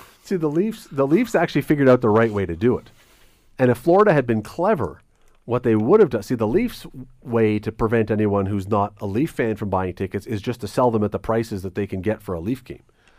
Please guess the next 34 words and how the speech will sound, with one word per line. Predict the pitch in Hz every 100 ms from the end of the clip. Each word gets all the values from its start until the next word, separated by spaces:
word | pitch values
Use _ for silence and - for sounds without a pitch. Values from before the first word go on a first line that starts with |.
| _ _ _ -
If | 107
you, | 156 180 170
if | 127
you | 120 226
wanna | 214 202
pay | - 170 143
a |
thousand | - 127 123 127 113
bucks | 104 127 - -
or | 104
whatever | 104 117 110
it | 113
is, | 107
or | 101 87
twelve | - 131 127 113
hundred | 127 123 107
or | 92 92 - - -
fourteen | - 131 131 131 123
hundred | 113 127 107
for | - 107
a | 90
pair | - 127 120 82
for | 90
the | 95
second | 90 117 110
round, | 95 110 101 65 - _ _ _ _ _ _ _
if | -
you're | 117 185
willing | 196 190
to |
pay | 165 160
fourteen | 135 143 139 - 143
hundred | 127 127 117
dollars, | 101 104 139 175 -